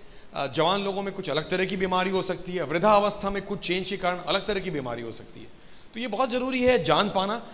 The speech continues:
कि किसको किस तरह की बीमारी है। बच्चे कुछ अलग problem लेके आते हैं, छोटे बच्चे शायद सिर्फ रोते रहते हैं और बता ना पाएँ,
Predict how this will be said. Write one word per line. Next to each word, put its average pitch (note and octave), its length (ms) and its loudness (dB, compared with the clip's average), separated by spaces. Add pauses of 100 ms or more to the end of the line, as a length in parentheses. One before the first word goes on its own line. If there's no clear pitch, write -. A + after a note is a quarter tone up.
(120)
कि A3+ 80 -4
किसको A#3 340 -2
किस - 220 -4
तरह A3 140 2
की A3 120 -2
बीमारी D#3 380 2
है। C3+ 80 0
बच्चे D#3+ 300 4
कुछ - 200 -4
अलग F#3 260 2
problem E3+ 320 2
लेके C#3+ 200 -2
आते A#2+ 220 0
हैं, A2 80 -10 (320)
छोटे A3+ 240 4
बच्चे G#3 240 -2
शायद G#3 220 0
सिर्फ F#3+ 160 -2
रोते D#3 240 0
रहते F#3 220 0
हैं F#3+ 80 0
और D#3+ 40 0
बता C3 220 -2
ना E3+ 80 0
पाएँ, E3 240 -4